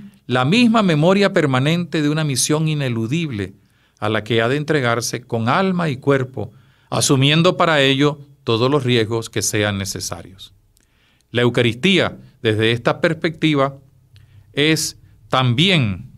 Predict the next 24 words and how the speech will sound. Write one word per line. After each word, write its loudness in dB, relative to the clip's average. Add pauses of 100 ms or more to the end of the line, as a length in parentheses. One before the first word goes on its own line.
(600)
profecía. 0 (680)
Siempre 0
está -2
vigente -2 (180)
la -2
invitación -2
a -2
proclamar -2 (360)
la -2
muerte 2
y 0
resurrección -4
del -4
Señor, -6 (600)
pascual, -4 (260)
sacramentado, -4 (420)
hasta 0
su -4
retorno -2
al -4
final -4
de -4
los -8
tiempos -4